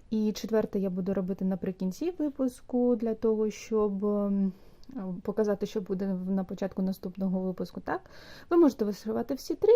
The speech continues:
а можете вишивати четвертий. Ем, і, е, показувати це в коментарях, може, е, в Інстаграмі і додавати посилання, і ми з задоволенням прийдемо до вас на сторінку і,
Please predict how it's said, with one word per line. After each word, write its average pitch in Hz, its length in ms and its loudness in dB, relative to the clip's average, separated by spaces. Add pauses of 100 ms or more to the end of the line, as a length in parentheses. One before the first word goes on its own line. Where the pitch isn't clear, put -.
а 220 80 2
можете 254 400 2
вишивати 233 480 0
четвертий. 220 840 -2 (640)
Ем, 208 540 2 (1200)
і, 226 400 4
е, 220 340 4 (300)
показувати 311 920 0
це 269 600 4
в 247 140 -2
коментарях, 214 840 -2
може, 254 360 6
е, 220 880 4
в 202 380 2
Інстаграмі 202 760 -2
і 196 120 -2
додавати 190 840 -2 (300)
посилання, 277 840 0 (280)
і 214 120 0
ми 220 240 4
з 196 40 -6
задоволенням 208 840 0
прийдемо 190 680 -2
до 190 120 -4
вас 190 260 -8
на 208 60 -6
сторінку 277 800 2
і, 254 440 2